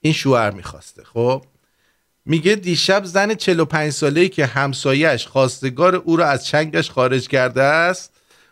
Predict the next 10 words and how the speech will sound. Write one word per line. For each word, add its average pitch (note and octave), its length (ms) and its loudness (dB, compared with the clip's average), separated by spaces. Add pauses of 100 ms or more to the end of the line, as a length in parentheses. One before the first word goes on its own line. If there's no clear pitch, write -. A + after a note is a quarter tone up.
(140)
آنقدر D3+ 600 2
سر F3+ 340 2
خود F3 300 0
را D3+ 120 4
به C3+ 180 -2
دیوار C#3+ 500 2
زد E3+ 480 0
که G3 160 -4
بیهوش D3+ 420 -2
شد.» F#2+ 320 -8